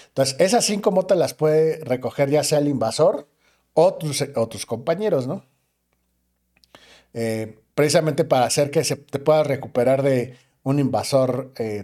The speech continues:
tryhard del, que, de las pruebas, que tiene cincuenta mil, este, <laughs> impecables o algo así, que sea un poquito más fácil de recuperarse de ese, de ese tipo de cuestiones, ¿no? Eh,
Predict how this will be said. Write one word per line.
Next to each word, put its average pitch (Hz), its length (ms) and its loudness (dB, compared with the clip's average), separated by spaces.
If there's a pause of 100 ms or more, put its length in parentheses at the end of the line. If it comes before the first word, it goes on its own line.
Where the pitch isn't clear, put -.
tryhard 123 500 0
del, 101 340 -6
que, 120 120 -6
de 110 240 -2
las 104 320 -2
pruebas, 143 500 2
que 117 140 -10
tiene 131 340 -2
cincuenta 113 560 -4
mil, 131 280 2
este, 117 1040 -4 (580)
<laughs> - 140 -20
impecables 143 680 0
o 156 60 4
algo 151 140 2
así, 180 320 -2 (300)
que 123 100 -6
sea 123 120 -2
un 127 40 -2
poquito 120 260 -8
más 110 260 -4
fácil 110 400 -8
de 98 80 -10
recuperarse 107 540 -6
de 107 60 -6
ese, 104 160 -8
de 101 140 -6
ese 117 140 -6
tipo - 200 -14
de 104 60 -8
cuestiones, 104 400 -12
¿no? 151 180 -8 (720)
Eh, 131 360 0